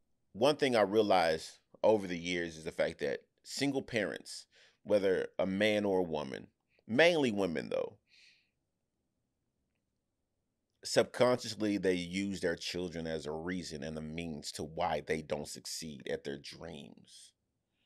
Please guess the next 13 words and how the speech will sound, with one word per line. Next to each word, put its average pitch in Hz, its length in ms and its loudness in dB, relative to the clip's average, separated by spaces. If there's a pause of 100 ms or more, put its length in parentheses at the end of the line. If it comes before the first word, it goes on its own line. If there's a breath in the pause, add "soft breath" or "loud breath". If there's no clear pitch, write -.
(320)
at 101 140 -2
their 90 160 -4
goals. 92 840 -2 (560 soft breath)
And 107 200 2
when, 95 260 -2
and, 92 220 -4
and, 92 240 -4
and 92 200 -4
as 92 140 2
their 90 120 -2
children 98 340 -4
get 87 100 0
older, 87 340 -2